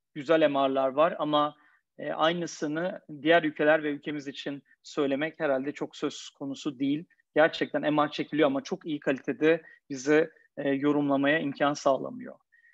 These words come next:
Tedavi benim konum. Burası gi-, girişti. E, tedavide ben hiç medikal tedavi bahsetmeyeceğim ama günümüzde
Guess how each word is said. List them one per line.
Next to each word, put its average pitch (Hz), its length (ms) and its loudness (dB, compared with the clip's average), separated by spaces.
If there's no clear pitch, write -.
Tedavi 240 500 4
benim 214 200 -2
konum. 175 480 -6
Burası 180 380 -6
gi-, 165 420 -12
girişti. 156 640 -4
E, 151 220 -2
tedavide 190 540 2
ben 185 220 -2
hiç - 200 -16
medikal 170 300 -6
tedavi 156 600 -4
bahsetmeyeceğim 143 720 -8
ama 139 200 -8
günümüzde 190 720 -2